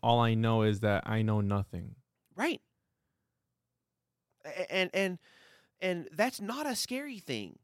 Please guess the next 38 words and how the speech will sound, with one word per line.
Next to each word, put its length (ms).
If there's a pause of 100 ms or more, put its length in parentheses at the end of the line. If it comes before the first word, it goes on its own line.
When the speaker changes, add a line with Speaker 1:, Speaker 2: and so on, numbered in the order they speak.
(380)
Speaker 2:
right? 380
For 300
anyone 400
that's 160
listening, 460
that's 180
like, 300 (300)
you 100
know, 220
you, 300
there, 160
there's, 180
there, 140
there, 240
there's, 240 (100)
there's 120
a 40
term 240
for 220
it. 60
There's, 180 (100)
it's 100
called 260
existential 760
angst, 320
right? 220 (240)
When 180
you, 300 (240)
when 160
you 100
come 240
to 60
the 100
realization 840 (500)
that 260 (560)
you 360 (100)
know 260
nothing, 600